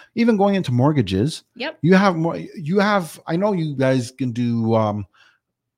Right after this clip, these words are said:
Speaker 1: more mortgages than just the normal traditional A lender banking. You guys have pri-, private, uh, lenders as well, right?
Speaker 2: Correct. So we have access to, to private lenders as well as to the B lenders.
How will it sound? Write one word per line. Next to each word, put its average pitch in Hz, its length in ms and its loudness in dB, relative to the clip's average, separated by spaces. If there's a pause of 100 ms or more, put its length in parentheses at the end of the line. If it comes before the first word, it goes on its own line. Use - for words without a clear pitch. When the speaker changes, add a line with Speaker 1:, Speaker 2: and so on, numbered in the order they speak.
(200)
Speaker 1:
more 139 220 0
mortgages 117 460 -2
than 107 160 -6
just 104 200 -12
the 113 60 -10
normal 107 460 -4
traditional 101 680 -8
A 110 120 -6
lender 101 320 -8
banking. 90 500 -12
You 92 160 -10
guys 117 160 -4
have 110 180 -4
pri-, 107 300 -4
private, 104 480 -6
uh, 95 280 -6 (260)
lenders 104 320 -4
as 87 140 -10
well, 87 260 -6
right? 95 180 -6
Speaker 2:
Correct. 196 360 -8
So 254 100 -16
we 254 120 -10
have 277 100 -8
access 220 440 -8
to, 233 140 -16 (120)
to 240 120 -18
private 202 420 -12
lenders 196 440 -14
as 196 120 -14
well 190 220 -8
as 214 160 -16
to 247 80 -20
the 262 100 -14
B 190 220 -14
lenders. 170 480 -18